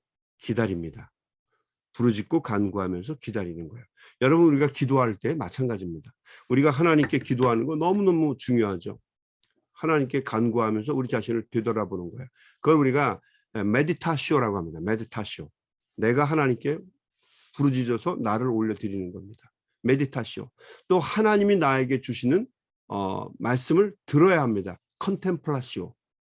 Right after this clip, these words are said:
내가 하나님께 메디타시오하고 하나님이 나에게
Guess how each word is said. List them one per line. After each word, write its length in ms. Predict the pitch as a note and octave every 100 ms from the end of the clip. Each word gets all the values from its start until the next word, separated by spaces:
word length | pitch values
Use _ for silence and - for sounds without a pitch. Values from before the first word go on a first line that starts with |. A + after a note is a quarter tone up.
| _ _ _ -
내가 360 | A#2+ E3 G3+
하나님께 380 | G3 F3+ E3 E3+
메디타시오하고 1040 | C3 B2+ B2+ C3+ A#2 - A2+ G2 G2+ G3+ - _
하나님이 400 | - F#3+ F#3+ F#3
나에게 460 | E3+ A#2+ G#2 C3 G3+